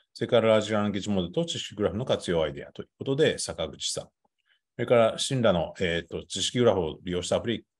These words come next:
アイデアを考えていただいている、あの、グループがありまして、あの、ある会社の有志さ-、有志の方々ということで、これはビデオで、えー、竹内さんの話を最後にお流しします。で、最後、えーと、三十分程度、二十五分ですか、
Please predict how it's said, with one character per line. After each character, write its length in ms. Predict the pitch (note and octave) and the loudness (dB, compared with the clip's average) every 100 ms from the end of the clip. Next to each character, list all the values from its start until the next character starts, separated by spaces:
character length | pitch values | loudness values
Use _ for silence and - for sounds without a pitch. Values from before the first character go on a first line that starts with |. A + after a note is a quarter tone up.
| _ _ | _ _
ア 120 | G2+ | -2
イ 60 | G2 | 0
デ 160 | F#2+ | 2
ア 100 | - - _ _ - | 0 -6 _ _ -6
を 160 | F#2 - | -6 -4
考 140 | G2 F#2+ | -2 0
え 60 | F2 | 0
て 80 | |
い 80 | E2 | -2
た 80 | D#2 | -4
だ 60 | D#2 | -4
い 80 | |
て 80 | D2+ | -4
い 40 | D#2 | -8
る、 220 | D2+ - - | -10 -12 -14
あ 140 | D2+ | -10
の、 100 | C#2+ | -8
グ 100 | F2 | -4
ル 120 | F2+ | -4
ー 20 | |
プ 60 | - | -4
が 80 | D2+ | -6
あ 20 | |
り 60 | D2 | -8
ま 120 | D2 | -12
し 100 | - | -4
て、 220 | B2 - _ _ _ _ - | -4 -4 _ _ _ _ -2
あ 100 | G2+ | -2
の、 180 | F2+ | 0
あ 40 | G2+ | 0
る 120 | D#2+ | 0
会 180 | - E2+ | -2 -4
社 80 | A2 | 0
の 80 | |
有 160 | B2+ G#2+ | 0 0
志 240 | - - | 0 -4
さ-、 120 | - - | -6 -8
有 140 | G2 F#2+ | -6 -6
志 80 | |
の 80 | F2+ | -6
方 160 | F2 E2+ | -8 -8
々 100 | - - _ _ _ - | -10 -18 _ _ _ -6
と 60 | |
い 40 | F2+ | -4
う 40 | |
こ 80 | E2 | -4
と 80 | F2 | -4
で、 100 | E2+ | -2
こ 80 | |
れ 80 | A2 | 2
は 140 | A#2+ A#2 | 4 4
ビ 160 | G#2+ | 4
デ 100 | G#2+ | 4
オ 160 | G#2 F2+ | 4 4
で、 640 | G#2 A2+ - F#2+ E2 D#2 | 4 2 2 0 0 0
え 20 | D#2 | -4
ー、 160 | D2+ - | -10 -10
竹 180 | - - | -8 -4
内 140 | E2+ | -4
さ 80 | - | -4
ん 60 | E2 | -8
の 40 | |
話 300 | E2 E2+ - | -8 -8 0
を 180 | G3 G2 | 2 2
最 220 | - D2 | -2 -6
後 60 | C2+ | -6
に 200 | F2+ F#3+ _ _ - - - _ | -8 -10 _ _ -20 -20 -20 _
お 100 | E2 | -8
流 220 | F#2 D2+ | -4 -4
し 280 | - C3 C3 _ | -6 -8 -8 _
し 160 | - | -16
ま 100 | E2+ | -10
す。 260 | - - - _ _ _ _ _ | -6 -8 -10 _ _ _ _ _
で、 120 | D3 | 0
最 120 | C#3+ D#3+ | 4 4
後、 160 | A2 G2 | 4 2
え 60 | |
ー 0 | |
と、 80 | A2 | -2
三 180 | G2+ A2 | -2 -2
十 80 | G#2 | -4
分 220 | G#2 G#2 | -6 -4
程 160 | G2+ F2+ | 0 -2
度、 180 | C2+ - _ _ | -4 -14 _ _
二 140 | G#2 | -8
十 120 | F2 E2+ | -6 -4
五 100 | F2 | -6
分 80 | |
で 80 | D2+ | -8
す 80 | - | -10
か、 180 | - | -10